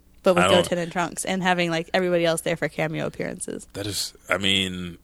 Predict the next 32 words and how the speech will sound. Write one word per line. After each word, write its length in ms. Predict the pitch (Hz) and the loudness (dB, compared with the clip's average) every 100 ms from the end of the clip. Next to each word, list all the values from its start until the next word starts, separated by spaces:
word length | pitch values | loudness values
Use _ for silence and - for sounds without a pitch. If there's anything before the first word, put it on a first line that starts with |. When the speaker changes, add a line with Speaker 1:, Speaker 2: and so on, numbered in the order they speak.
| _ - _ _ _ _ _ _ - | _ -20 _ _ _ _ _ _ -4
Speaker 2:
I, 300 | 139 156 147 | 0 0 0
they 160 | 123 147 | -2 -2
could 200 | - 151 | 0 0
do 100 | 165 | 0
that, 180 | 160 123 | 0 0
but 140 | 113 - - - 98 101 | -2 -4 -16 -20 -20 -14
do 80 | 98 | -4
you 80 | 127 | 0
not 200 | 143 120 | 0 0
think 160 | 131 127 | 0 0
it 20 | |
would 100 | 110 | 0
get 140 | 117 | 0
kinda 200 | 120 107 | 2 0
boring 340 | 85 90 101 98 | 2 2 2 0
just, 140 | 101 | 0
like, 160 | 92 87 | 0 0
them 200 | 92 82 | -2 -2
beating 320 | 90 92 90 | -2 0 -2
up, 260 | 87 82 - - - _ | -2 -4 -14 -20 -20 _
like, 160 | 85 80 | -2 2
regular 300 | 87 95 92 | 2 2 2
bad 260 | 90 90 87 | 4 4 4
guys 360 | 87 87 80 | 2 2 0
and, 320 | 82 80 78 76 85 | -6 -10 -14 -10 -6
and, 360 | 82 80 80 - - | -6 -6 -16 -10 -6
and 200 | 92 87 | -6 -2
dinosaurs 540 | 87 92 95 101 101 | -2 0 -2 -2 -2
and 120 | 104 | -4
stuff? 220 | - 107 339 | -4 0 2
Speaker 1:
Um, 120 | 392 | 4
Speaker 2:
Because 460 | 381 104 - - | 4 4 2 -6